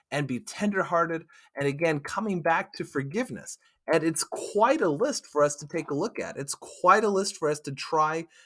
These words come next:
and apply to our lives to see how all of these things can fit into all of our circumstances of what we're facing. And Paul's not even close to being done here.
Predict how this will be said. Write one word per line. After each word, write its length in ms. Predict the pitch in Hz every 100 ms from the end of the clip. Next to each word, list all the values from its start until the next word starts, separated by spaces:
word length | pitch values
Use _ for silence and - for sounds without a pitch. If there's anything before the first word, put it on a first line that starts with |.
| _ -
and 160 | 151 143
apply 880 | - - - 202 220 240 208 185 185
to 140 | - 175
our 180 | 156
lives 320 | 156 147 170 165
to 120 | 151
see 260 | - 180 170
how 680 | - - 147 175 190 185 -
all 240 | 151 185
of 120 | 175
these 260 | 175 165 -
things 320 | 156 160 156
can 300 | - 139 123 - _
fit 160 | 180 -
into 360 | 151 143 -
all 240 | 127 143 156
of 80 |
our 140 | 139 120
circumstances 840 | - 170 156 139 127 120 143 160 - - _
of 160 | - 120
what 180 | 139 139
we're 140 | 131
facing. 520 | - 160 202 98 120 - - _
And 180 | 151 156
Paul's 340 | - 233 247 254
not 200 | 214 202
even 260 | 180 160
close 580 | - - 247 262 269 -
to 120 | 170
being 320 | 143 139 127 113
done 220 | 117 110
here. 260 | 95 -